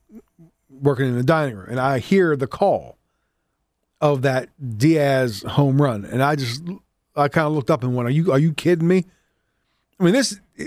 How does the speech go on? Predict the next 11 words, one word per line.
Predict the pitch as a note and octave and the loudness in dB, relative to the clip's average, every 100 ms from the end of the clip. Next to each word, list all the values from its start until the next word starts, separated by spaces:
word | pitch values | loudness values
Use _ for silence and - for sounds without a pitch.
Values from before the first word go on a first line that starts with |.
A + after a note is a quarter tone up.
| - | -4
he | - C4+ | 2 4
was | C4+ | 4
supposed | D#3+ G#3+ F3+ | 2 2 2
to | E3+ | 0
be | D#3 | 0
the | |
next | D#3 F#3+ - C3 | 2 0 -4 -2
great | D3+ E3+ - | 0 0 -6
Pirates | - D#3 D3 A#2+ | -4 -2 -2 -4
catcher, | - C#3+ - - | -4 -4 -4 -10
Diaz. | G#2+ B2 F#2 C#2 - | -4 -2 -4 -10 -20